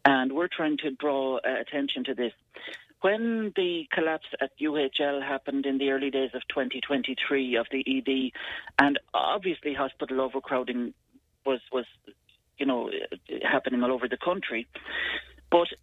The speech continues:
at U H L, in order to try and bring the trolley numbers down and bring them into line, there has been this mass cancellation across the Midwest of, uh,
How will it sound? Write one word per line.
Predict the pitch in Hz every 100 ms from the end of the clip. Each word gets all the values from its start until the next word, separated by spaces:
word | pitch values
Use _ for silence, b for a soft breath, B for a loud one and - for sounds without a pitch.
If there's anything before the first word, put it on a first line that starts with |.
| -
at | - 226 240
U | 226
H | 208 -
L, | 170 143 143
in | 165
order | 185 214 196
to | 180 175
try | 185 165 160 143
and | 147 151 139 -
bring | 170 156 151 147
the | 147 143 139 135 131 - _ -
trolley | - 156 156
numbers | 147 139 135 127 - - _ -
down | 151 143 139
and | 131 127
bring | 143 131
them | 135
into | 131 143
line, | 135 139 131 120 - B B B B _
there | 160 143
has | 147 -
been | 156
this | 156 147 - _ -
mass | 170 175 185 -
cancellation | - 151 139 143 139 139 - 131 120 -
across | - 156 151 -
the | 143
Midwest | 135 135 120 - - - B B B -
of, | 135 127 - - b b b _ _ _
uh, | 151 135